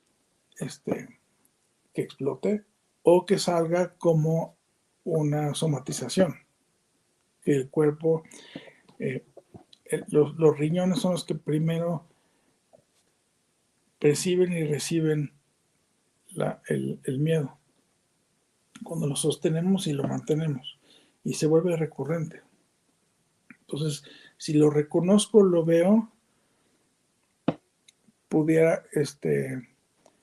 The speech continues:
pudiera estarlo atendiendo, pero si no lo reconozco y lo guardo y lo escondo, yo sé que tengo miedo, pero ni lo digo, ni hago nada, y,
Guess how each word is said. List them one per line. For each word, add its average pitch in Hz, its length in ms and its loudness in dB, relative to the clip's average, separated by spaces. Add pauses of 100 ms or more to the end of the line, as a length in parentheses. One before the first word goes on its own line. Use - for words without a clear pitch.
(240)
pudiera 175 220 6
estarlo 190 280 4
atendiendo, 165 540 0 (880)
pero 165 200 4
si 170 120 0
no 190 220 6
lo 202 80 8
reconozco 180 580 0
y 165 40 4
lo 151 160 4
guardo 156 420 0
y 139 40 -2
lo 131 60 -10
escondo, 151 560 -2 (2000)
yo 170 220 4
sé 220 220 6
que 190 100 -6
tengo 175 300 0
miedo, 180 440 4 (260)
pero 156 220 4
ni 170 180 0
lo 185 200 6
digo, 185 400 2
ni 170 220 -4
hago 160 240 -4
nada, 170 520 -2 (280)
y, 135 280 -8